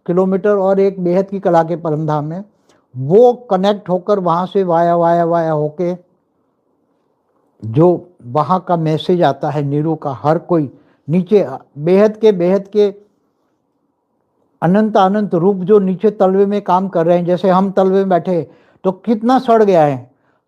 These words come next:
सौ कला तक सड़ा है, दो सौ कला का, पाँच सौ कला बेहद के कला को ब्रह्मांडों में, वो सारा रिपोर्ट मेरे पास भेजती हैं निराकारी रूप में। जब मैं सोता हूँ तब, तब अनकॉन्शियस माइंड में सब रिपोर्ट आता है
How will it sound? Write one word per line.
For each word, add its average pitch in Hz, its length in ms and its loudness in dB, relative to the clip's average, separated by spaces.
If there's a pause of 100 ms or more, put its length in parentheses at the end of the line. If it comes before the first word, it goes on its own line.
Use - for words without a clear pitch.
सौ 180 160 0
कला 196 260 2
तक 196 220 -4
सड़ा 190 260 2
है, 185 80 0
दो 175 160 -2
सौ 190 160 -4
कला 175 240 -2
का, 165 140 -6 (380)
पाँच 165 220 -2
सौ 185 80 -2
कला 170 320 0 (160)
बेहद 156 280 -2
के 175 120 -10
कला 160 260 0
को 160 240 -4 (400)
ब्रह्मांडों 151 560 0
में, 139 180 -6 (480)
वो 170 60 -4
सारा 196 280 2
रिपोर्ट 190 400 -2
मेरे 175 200 -4
पास 165 400 -12
भेजती 143 400 -8
हैं 151 100 -6
निराकारी 180 600 0
रूप 170 240 -10
में। 175 160 -8
जब 151 180 -4
मैं 190 120 -6
सोता 175 320 -10
हूँ 156 220 -10
तब, 117 140 -14 (1040)
तब 190 120 0
अनकॉन्शियस 220 600 0
माइंड 202 280 -2
में 202 160 -4
सब 202 280 -6
रिपोर्ट 180 420 -2
आता 147 260 -6
है 120 100 -18